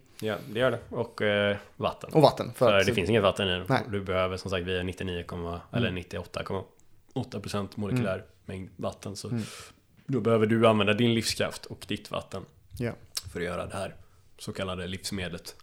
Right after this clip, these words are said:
Speaker 1: kompatibelt.
Speaker 2: Mm.
Speaker 1: Så. <laughs> Eh, så
Speaker 2: Air quotes.
Speaker 1: <laughs> ja, så skräpmat, skräpdrycker och sen även skräptankar,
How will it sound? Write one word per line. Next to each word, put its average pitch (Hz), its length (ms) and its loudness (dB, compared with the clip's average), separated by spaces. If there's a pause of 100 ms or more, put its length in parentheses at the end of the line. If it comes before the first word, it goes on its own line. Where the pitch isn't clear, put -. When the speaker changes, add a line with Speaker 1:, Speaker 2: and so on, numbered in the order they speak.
Speaker 1:
kompatibelt. 95 720 -8
Speaker 2:
Mm. 123 260 0
Speaker 1:
Så. - 160 -10
<laughs> - 60 -20 (1200)
Eh, 110 520 10
så 156 140 8
Speaker 2:
Air 147 160 12
quotes. 147 440 10
Speaker 1:
<laughs> 185 120 10
ja, 104 140 4 (300)
så 123 140 0
skräpmat, 123 760 6
skräpdrycker 107 840 6
och 123 180 0
sen 139 160 6
även 123 220 4
skräptankar, - 1300 0